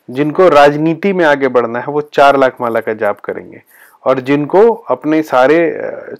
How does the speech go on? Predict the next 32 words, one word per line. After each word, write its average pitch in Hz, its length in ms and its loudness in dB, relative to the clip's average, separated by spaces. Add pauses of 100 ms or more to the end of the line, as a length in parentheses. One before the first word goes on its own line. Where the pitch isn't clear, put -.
चीज़ों 135 340 -4
को 170 220 -6 (220)
परफेक्ट 156 400 0
बैठा 135 240 0
लेना 117 240 -6
है, 151 240 -12 (420)
वो 156 60 0
पाँच 147 400 2
लाख 160 180 4
माला 147 220 2
का 147 140 2
जाप 143 240 2
करेंगे। 156 360 -2
और 190 280 -2
उसके 127 340 -6
बाद, 143 360 4 (560)
अ, 123 140 -2
रोज 135 320 2
एक 131 260 -2
माला 120 240 0
का 113 100 -2
जाप 113 220 -2
करेंगे। 120 280 -6
लेकिन 147 260 -4
आप 165 100 -2
समझ 156 280 -4
लो, 131 100 -2
आपने 120 360 -2
माला 143 300 2
का 151 160 0
जाप 143 280 0
छोड़ा, 135 280 -2